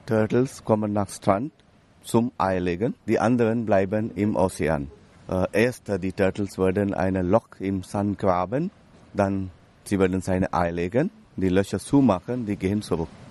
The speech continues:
Aber es dauert, äh, etwa achtundvierzig Tage, für ein Baby zu kommen. Wenn die Babys geboren bei dieser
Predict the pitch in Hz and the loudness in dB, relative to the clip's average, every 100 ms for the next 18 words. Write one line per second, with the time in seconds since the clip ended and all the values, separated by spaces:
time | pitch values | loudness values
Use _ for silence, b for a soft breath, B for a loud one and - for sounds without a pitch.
0 | - - 127 139 135 - 123 135 151 - | -2 0 0 0 -2 2 2 2 -4 -2
1 | 127 120 - 110 110 110 107 - - - | 0 0 0 -4 0 0 0 -8 -20 -20
2 | - - - - 110 - 135 123 98 - | -20 -20 -20 -2 -2 0 -4 0 -2 -2
3 | 113 - 98 98 151 180 - - - - | -10 0 0 0 -6 -8 -14 -20 -16 0
4 | 101 98 95 98 - _ _ - - - | 0 2 -6 -8 -10 _ _ -20 -20 -2
5 | 98 104 107 107 - 113 - 117 127 185 | 0 2 0 -4 -4 -6 2 2 2 -4
6 | - _ _ 123 127 120 135 143 147 - | -14 _ _ 0 2 2 2 2 -2 -4
7 | - 117 107 117 131 160 156 - _ _ | -8 -2 2 4 4 0 -2 -10 _ _
8 | _ 110 110 117 - 113 | _ -4 -2 -2 -2 -4